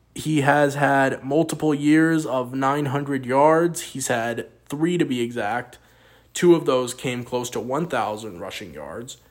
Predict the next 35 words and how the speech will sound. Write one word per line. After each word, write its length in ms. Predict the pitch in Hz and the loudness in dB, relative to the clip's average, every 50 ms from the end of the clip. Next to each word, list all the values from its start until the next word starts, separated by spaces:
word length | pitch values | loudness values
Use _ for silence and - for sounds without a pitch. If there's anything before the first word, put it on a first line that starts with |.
| _ _ _ _ _ _ _ _ _ _ _ _ _ _ _ | _ _ _ _ _ _ _ _ _ _ _ _ _ _ _
Um, 400 | - 180 180 180 185 185 185 180 | -2 0 2 2 2 2 0 -2
yards 320 | 175 196 220 233 240 220 180 | 2 4 4 6 6 6 4
per 160 | 165 196 185 | 4 0 -2
carry 600 | - - 165 185 202 208 202 185 165 160 160 156 | 0 2 2 2 4 6 6 6 6 6 4 4
has 260 | 139 131 139 156 151 | 2 2 0 -2 -6
been 420 | 147 151 156 151 151 151 151 143 135 | -4 -4 -2 -2 -2 -4 -4 -6 -4
actually 480 | 135 160 180 - - 285 311 339 302 | -2 -2 -4 -4 -6 -4 0 0 0
more 240 | - 143 156 175 175 | 2 2 2 4 4
efficient 520 | 139 - - - 147 175 - - 147 127 120 | 2 2 0 -2 -2 -2 -2 -4 -4 -4 -2
ever 180 | 123 139 156 | -2 -2 -4
since 280 | 156 156 - 151 139 - | -4 -6 -8 -10 -8 -6
he 100 | 131 131 | -8 -8
joined 320 | 120 123 127 135 147 139 | -6 -6 -6 -4 -4 -6
the 20 | 117 | -8
Broncos. 720 | 110 110 113 101 127 147 147 - 113 90 87 82 101 117 | -8 -6 -6 -4 -4 -6 -6 -6 -8 -8 -6 -8 -10 -14
It's 100 | 113 113 | -16 -12
been 300 | - 131 123 120 117 113 | -10 -8 -8 -8 -8 -10
f-, 380 | 107 - - - - - - - _ _ _ _ | -12 -14 -18 -20 -20 -20 -20 -20 _ _ _ _
basically 480 | - 117 127 135 135 - - 143 127 117 | -8 -6 -6 -6 -6 -8 -8 -8 -8 -8
four 260 | 110 - - 123 131 | -10 -10 -10 -8 -8
and 100 | 135 131 | -6 -8
a 40 | 113 | -8
half 320 | - 120 120 127 120 - | -8 -8 -10 -10 -10 -8
yards 240 | 120 123 127 127 123 | -6 -4 -4 -4 -6
a 40 | - | -8
carry 360 | - - - 127 131 127 131 | -12 -8 -4 -2 -2 -2 -2
since 220 | 131 - 120 117 - | -4 -8 -10 -10 -10
he's 140 | 107 104 | -12 -12
got 360 | - - 90 107 127 131 - - | -12 -8 -6 -6 -6 -6 -6 -6
there. 380 | 139 135 135 131 131 131 135 - - - - - _ _ | -4 -2 0 -2 -2 -4 -6 -12 -20 -20 -20 -20 _ _
Had 160 | - - 107 110 | -14 -12 -10 -10
nine 280 | 110 117 120 131 160 | -8 -8 -6 -6 -6
hundred 260 | 143 143 139 139 127 | -6 -6 -6 -6 -6
eighteen 420 | 113 123 127 123 - - 120 113 113 | -6 -6 -8 -8 -8 -10 -10 -8 -8
yards 560 | 117 120 127 131 131 131 135 135 135 131 104 | -6 -4 -2 -2 0 -2 -2 -2 -4 -8 -10